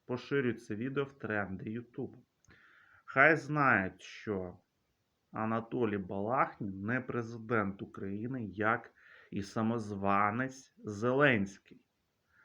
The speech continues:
В цілому, Зеленський та Балахнін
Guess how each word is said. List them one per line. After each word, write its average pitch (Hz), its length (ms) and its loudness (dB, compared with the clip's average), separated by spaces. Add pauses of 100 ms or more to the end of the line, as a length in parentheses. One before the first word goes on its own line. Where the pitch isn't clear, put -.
(140)
В - 100 -20
цілому, 127 1000 4
Зеленський 151 840 4
та 139 180 4
Балахнін 139 760 6